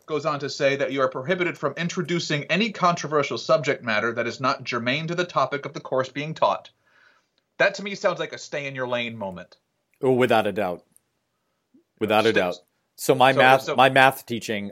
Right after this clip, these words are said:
Speaker 2: I would never be able to talk about anything else because it's not germane to the topic. Even if I'm teaching, like, a stats class and I wanna bring in some really semi-controversial subjects, like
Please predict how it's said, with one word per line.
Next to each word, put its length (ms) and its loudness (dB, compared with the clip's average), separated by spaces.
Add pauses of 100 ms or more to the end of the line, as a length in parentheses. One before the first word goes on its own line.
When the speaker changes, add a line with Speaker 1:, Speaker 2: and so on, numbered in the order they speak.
(100)
Speaker 2:
I 160 -2
would 180 -2
never 280 0
be 140 -2
able 140 -6
to 80 -12
talk 240 -4
about 220 -4
anything 380 -6
else 480 -6 (1200)
because 380 -2
it's 180 -10
not 220 -2
germane 300 -4
to 60 -6
the 80 -10
topic. 540 -10 (120)
Even 540 -2 (240)
if 180 -6
I'm 120 -4
teaching, 320 -8
like, 180 -2
a 20 -14
stats 360 -2
class 340 -2
and 80 -2
I 20 -2
wanna 220 -6
bring 420 -6 (340)
in 320 -6
some 280 -6
really 500 -2 (300)
semi-controversial 880 -2
subjects, 440 -2
like 420 2